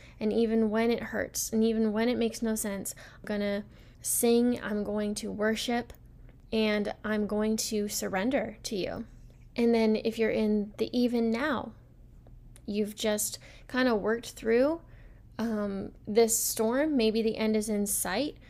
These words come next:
Maybe you don't feel the, the deep immediate sting right from the beginning of the trauma, but you're still going through those waves of grief, and you still find yourself crying and calling out to God, and you're returning to him.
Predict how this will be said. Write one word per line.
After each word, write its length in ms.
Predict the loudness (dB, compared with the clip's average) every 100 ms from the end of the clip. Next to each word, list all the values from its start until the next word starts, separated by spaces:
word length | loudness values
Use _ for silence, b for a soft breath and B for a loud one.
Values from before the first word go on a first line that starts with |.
| B B 0
Maybe 840 | 4 4 4 4 2 0 -2 -6 -16 -8
you 160 | 2 4
don't 200 | 4 0
feel 540 | -8 -2 2 2 0 -6
the, 460 | -4 0 0 0 -6
the 200 | -8 -8
deep 340 | -4 -4 -4
immediate 560 | -2 0 0 0 0 0
sting 760 | 0 0 0 -2 -2 -4 -4
right 280 | 0 0 -2 -12 -20 -8
from 280 | 0 2
the 60 | 2
beginning 440 | 0 -2 -2 -2
of 100 | -2
the 80 | -2
trauma, 460 | -4 -4 -2 -2 -6 B B B B -10
but 480 | -8 6 6 6 0
you're 220 | 4 4
still 800 | 4 0 2 4 6 6 2 -2 -8
going 280 | 0 4 4
through 160 | 2 -2
those 220 | 0 0
waves 380 | 2 2 2 -4
of 140 | -6
grief, 360 | -2 0 0 -2
and 160 | -2
you 60 | -2
still 260 | -2 -4
find 380 | -4 -6 -2 0
yourself 440 | 0 -2 -4 -6 -8
crying 480 | -6 -4 -2 -2 -4
and 120 | -6
calling 440 | -8 -4 -2 -2
out 140 | -4 -6
to 100 | -8
God, 300 | -4 -4 -2
and 100 | -2
you're 100 | -4
returning 540 | -4 -6 -2 0 0
to 140 | -2 -6
him. 340 | -4 -2 -4